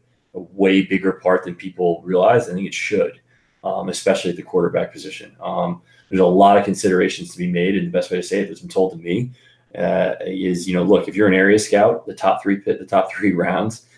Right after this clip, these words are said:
for your team, you know, your input is one part of it, but you're, a lot of cases for teams, you're not even in the draft when they make the, make the decision. So, like,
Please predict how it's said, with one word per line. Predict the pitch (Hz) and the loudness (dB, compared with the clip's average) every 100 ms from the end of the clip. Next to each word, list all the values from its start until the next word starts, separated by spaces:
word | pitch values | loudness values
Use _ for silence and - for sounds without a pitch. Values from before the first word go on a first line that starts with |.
| _ | _
for | 95 | -2
your | 95 | -2
team, | 90 - 110 127 131 | -2 -2 0 0 0
you | 98 | -4
know, | |
your | 87 101 98 | 0 2 4
input | 104 107 107 | 4 4 4
is | 90 | 2
one | - 95 | 0 -4
part | 95 95 117 | 0 2 2
of | |
it, | 120 | 0
but | 90 | -8
you're, | - 98 90 | -4 -2 -2
a | 92 | 0
lot | 90 104 | 2 0
of | 101 | -2
cases | 90 87 - | -6 -8 -12
for | 90 | -8
teams, | 101 95 | -6 -6
you're | 95 | -4
not | 101 | -4
even | 87 | -4
in | 82 | -8
the | 80 | -10
draft | 80 92 101 | -4 -4 -4
when | 85 80 | -12 -18
they | |
make | 82 82 | -18 -20
the, | _ _ | _ _
make | 92 | -20
the | 87 | -20
decision. | - - 95 - _ _ _ _ | -18 -10 -10 -12 _ _ _ _
So, | - 98 | 2 4
like, | 95 90 87 | 6 4 4